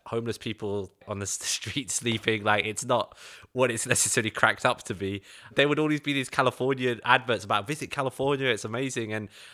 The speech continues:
I thought, you know, if I move to the States, that's gonna be the place that I move to. Why would anyone want, wanna live there? And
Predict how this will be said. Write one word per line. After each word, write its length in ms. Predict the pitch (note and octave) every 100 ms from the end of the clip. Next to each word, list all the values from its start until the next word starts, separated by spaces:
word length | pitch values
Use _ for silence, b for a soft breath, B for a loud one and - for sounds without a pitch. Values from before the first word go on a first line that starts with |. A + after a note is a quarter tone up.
| B -
I 180 | A2+ A#2
thought, 260 | B2 A2
you 120 | G#2+
know, 100 | A2
if 140 | G#2+ -
I 100 | C#3
move 160 | C3+
to 100 | A#2+
the 40 | A2
States, 300 | - A#2 F#2
that's 220 | A#2+ C3
gonna 160 | B2+ A2
be 80 |
the 80 | G#2+
place 280 | G2 A#2 A2
that 80 | G2+
I 120 | G2+
move 220 | G2+ A2
to. 160 | - G2+ - B
Why 180 | A2+ B2+
would 160 | C#3+ C#3
anyone 340 | C3+ C3 B2+
want, 140 | B2
wanna 160 | A#2+ A2+
live 220 | G#2 G2+
there? 240 | G2+ F#2+
And 120 | G2+